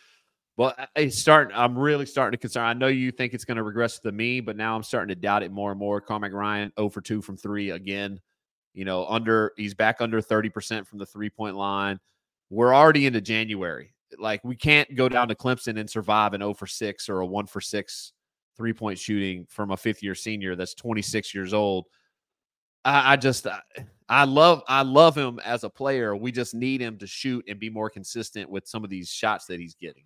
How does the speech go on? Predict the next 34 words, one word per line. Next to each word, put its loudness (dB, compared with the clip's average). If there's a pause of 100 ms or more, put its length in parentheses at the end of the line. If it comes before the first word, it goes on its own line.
And 2
I 8
guess, 0 (220)
you -4
know, 6
it's 2
not 6
a 4
large 4
sample -8
size. 0
It's -10
only -6
two -4
shots. -2 (340)
You -8
know, -2
you -4
never -2
know 0
what -2
goes -4
into -4
that. 0
Maybe -6
just -10
slipped -6
off -2
his -12
finger -6
or -4
something. -8
But -8 (1600)
I, -8